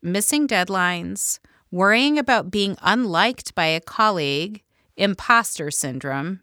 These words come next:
basically you don't know what you're doing, sounding stupid in a meeting for speaking up, or making a mistake.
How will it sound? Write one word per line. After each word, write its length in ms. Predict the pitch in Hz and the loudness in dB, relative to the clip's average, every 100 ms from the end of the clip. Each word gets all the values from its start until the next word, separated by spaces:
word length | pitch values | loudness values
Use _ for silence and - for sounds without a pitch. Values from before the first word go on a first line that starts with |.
| _ | _
basically 540 | - 165 - - 156 143 | -4 -2 -2 -4 -4 -4
you 100 | 151 | -2
don't 300 | 160 160 - | 0 -2 -4
know 100 | 151 | -6
what 260 | 143 - | -6 -8
you're 120 | 143 | -10
doing, 640 | 131 185 165 107 101 233 254 _ - - - - _ | -6 -4 -4 -6 -4 -4 -6 _ -20 -20 -20 -20 _
sounding 500 | - 254 247 262 254 | 0 4 4 4 0
stupid 680 | 247 - 269 247 254 254 254 | 0 -2 -2 0 0 -2 -4
in 160 | - 262 | -4 0
a 40 | |
meeting 680 | 247 220 214 214 214 220 226 | 2 0 0 0 0 -2 -4
for 140 | - 208 | -4 -2
speaking 500 | - 226 220 226 196 | -2 -2 -4 -2 0
up, 340 | 170 170 - - _ - | 0 0 -4 -20 _ -2
or 120 | 208 | 0
making 440 | 196 175 175 196 | 2 0 -2 -4
a 40 | 180 | -2
mistake. 720 | 180 - - 131 90 - | -2 -2 -2 -4 -6 -14